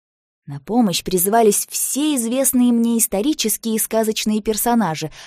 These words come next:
о которых раньше рассказывали мне родители. Я придумывала, как всё это сделать. А вечером, выслушав меня, папа давал советы, указывая на слабые места плана.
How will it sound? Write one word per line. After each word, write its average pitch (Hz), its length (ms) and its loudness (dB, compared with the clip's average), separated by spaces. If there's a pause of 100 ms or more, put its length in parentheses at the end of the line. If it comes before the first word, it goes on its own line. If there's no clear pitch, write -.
о 185 100 -10
которых 208 420 -4
раньше 247 380 -2
рассказывали 202 640 -2
мне 185 220 0
родители. 170 680 -6 (560)
Я 214 260 -2
придумывала, 214 760 -2 (140)
как 247 200 -6
всё - 220 -6
это 208 200 -4
сделать. 170 640 -8 (440)
А 180 160 -4
вечером, 202 600 2
выслушав 202 540 -2
меня, 247 380 2 (340)
папа 277 260 0
давал 196 300 0
советы, 190 560 -2 (260)
указывая 214 560 -2
на 165 140 -4
слабые 220 480 2
места 175 380 -4
плана. 151 520 -6